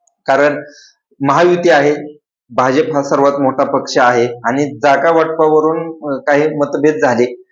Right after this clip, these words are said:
आणि त्यानंतर ही निवडणूक लागलेली आहे. महायुती म्हणून राष्ट्रवादी म्हणजे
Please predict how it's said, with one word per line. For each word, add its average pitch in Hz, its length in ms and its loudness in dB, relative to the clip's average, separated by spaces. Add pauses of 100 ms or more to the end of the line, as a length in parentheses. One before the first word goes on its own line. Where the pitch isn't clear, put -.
(140)
आणि 143 360 0
त्यानंतर 147 520 0
ही 160 300 0
निवडणूक 135 560 0 (340)
लागलेली 127 400 2
आहे. 123 500 -2 (400)
महायुती 139 380 0
म्हणून 143 380 -2 (380)
राष्ट्रवादी 127 680 0
म्हणजे 143 420 -4